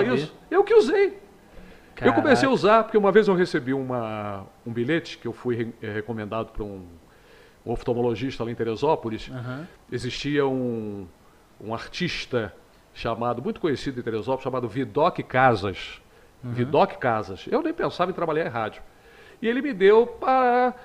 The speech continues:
Speaker 2: é, "Doutor, por favor, receba aí esse meu amigo, tá, lá, lá, lá, lá. Beijo no coração, Vidocq Casas." E aquilo ficou na minha mente.
Speaker 1: E gravou aquilo.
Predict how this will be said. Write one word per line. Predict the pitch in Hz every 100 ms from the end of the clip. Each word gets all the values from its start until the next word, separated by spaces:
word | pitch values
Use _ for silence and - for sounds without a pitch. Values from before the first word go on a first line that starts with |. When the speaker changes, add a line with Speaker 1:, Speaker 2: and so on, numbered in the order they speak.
| - -
Speaker 2:
é, | 160 156
"Doutor, | 170 170 208 220 214 214
por | 196
favor, | 196 165 127 175 190 196 196 156
receba | 127 139 - 190 160 147
aí | 160 180 165
esse | 156 139
meu | 135
amigo, | 131 190 196 151
tá, | 175
lá, | 180
lá, | 180 180 143
lá, | 135
lá. | 151 117 - -
Beijo | 131 180 220 180
no | 185
coração, | 190 175 - 131
Vidocq | 104 131 147 147
Casas." | - 113 98 - - -
E | 240
aquilo | 285 320 294
ficou | 311 - 247
na | 262 254
minha | 277
mente. | 214 202 147
Speaker 1:
E |
gravou | 143 156 143 143
aquilo. | 151 - 131